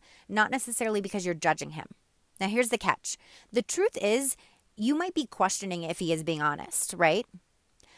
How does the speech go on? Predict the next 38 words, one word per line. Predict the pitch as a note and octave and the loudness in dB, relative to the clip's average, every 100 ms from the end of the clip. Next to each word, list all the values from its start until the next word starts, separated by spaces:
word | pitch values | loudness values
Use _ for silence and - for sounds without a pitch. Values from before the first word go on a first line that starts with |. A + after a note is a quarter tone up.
| - | -4
But | G#3 A#3+ | 4 4
you | A3 D#4+ | 4 2
don't | F#4+ B3 | 2 0
know | A3 | 0
if | G#3+ - | 0 0
that's | E3+ - - | -2 -2 -4
true | - F3+ G3 | 0 0 0
or | A3 D#3+ | 0 -2
not. | D3+ A2+ - - - _ _ - | -4 -6 -8 -20 -20 _ _ -10
So | - C4+ | 2 4
approaching | C4 - E4+ - G#4+ | 4 2 2 2 -4
it | - | -4
from | C4 | 0
the | A3+ | 2
stance | - F#3+ F#3+ G#3+ | 4 2 0 0
that, | - | 0
like, | F3+ - | -2 -2
this | C4 F4 - | 2 2 0
could | - C4+ C4 A3 | -2 2 2 2
be | B3 | 0
a | F#3+ | 0
you | F3+ F3 G3+ | 0 -2 -2
thing, | G#3+ - C3+ A2+ C4+ B3 _ _ _ _ _ _ _ _ _ _ _ _ _ | -2 -6 -6 -8 -12 -14 _ _ _ _ _ _ _ _ _ _ _ _ _
but | F#3 A3+ G#3+ | 4 4 4
you're | A3+ B3+ | 2 2
taking | D#4 C#4+ B3+ B3+ | 2 -2 -4 -6
a | G3+ | -2
step | - - G3+ - | 0 2 2 0
to | A3 | -4
figure | - F#3+ G3 - | -2 0 0 2
out, | D#3+ D#3 D#4+ - - - _ _ _ _ _ _ _ _ _ _ _ - | 4 4 4 0 -6 -6 _ _ _ _ _ _ _ _ _ _ _ 2
is | D4 C#4+ | 4 6
it | F4 | 4
a | |
me | C#4+ A#3 B3 | 2 2 0
thing | - C#4+ C#4+ C#4 | 0 -4 -4 2
or | G#3+ | 4
am, | F#3 G3 | 4 2